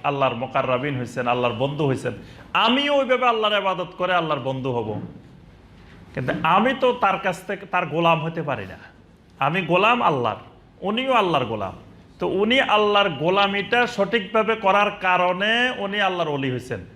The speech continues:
আমিও আল্লাহর গোলামিটা ওইভাবে করব, তাহলে তো আমি আল্লাহর অলি হতে পারবো। কিন্তু আমি কেন ওনাকে সাজদা করব, ওনাকে চুমা দিব, ওনার কাছে দোয়া করব, ওনার জন্য মান্নত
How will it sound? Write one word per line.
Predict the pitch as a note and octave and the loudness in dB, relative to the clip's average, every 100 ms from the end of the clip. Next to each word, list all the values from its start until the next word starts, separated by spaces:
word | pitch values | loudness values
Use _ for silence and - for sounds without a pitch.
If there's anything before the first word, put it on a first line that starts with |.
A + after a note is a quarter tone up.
| - - - | -20 -20 -6
আমিও | - B3+ D#4+ D#4+ | 0 2 4 4
আল্লাহর | D#4 C#4 | 4 2
গোলামিটা | A3 A3+ G#3+ G#3 G#3 | 2 2 2 2 0
ওইভাবে | A3 G3 F#3+ F3 | -2 0 -2 -4
করব, | E3+ D3+ D#3 | -4 -4 -6
তাহলে | E3 F3 F#3 | -2 -2 0
তো | F#3 | 2
আমি | E3+ E3+ | 2 2
আল্লাহর | D#3 C#3+ | 0 0
অলি | C3 B2 | -2 -2
হতে | A#2 A2+ | -4 -4
পারবো। | A2 G#2 F#2+ - - - - - - | -6 -6 -10 -18 -20 -20 -20 -20 -6
কিন্তু | - C3 - | -2 -2 2
আমি | D3+ F3+ G#3+ | 2 4 2
কেন | G3+ F#3 | 0 0
ওনাকে | E3+ D#3 D#3+ D#3+ | 0 -2 -2 -2
সাজদা | D#3 D3 C3 D3 | -4 -4 -4 -2
করব, | C#3+ C#3 B2 B2+ B2+ - | -2 -2 -2 0 0 -2
ওনাকে | C#3 D3 D3 D3 | -2 -2 -2 -4
চুমা | - D3+ C#3+ | -2 0 2
দিব, | B2 C3 C3 C3 D3+ | 2 2 2 0 0
ওনার | C#3+ C#3+ | 0 0
কাছে | C3+ C#3 C#3 | 2 0 0
দোয়া | A#2+ C#3 C3+ | 0 2 2
করব, | C3+ C3 B2+ C3 C3 | 2 -2 2 0 0
ওনার | C#3+ D3+ | 0 0
জন্য | C3 C#3+ C#3+ | 0 -2 0
মান্নত | C3+ C3+ C3+ | 2 2 0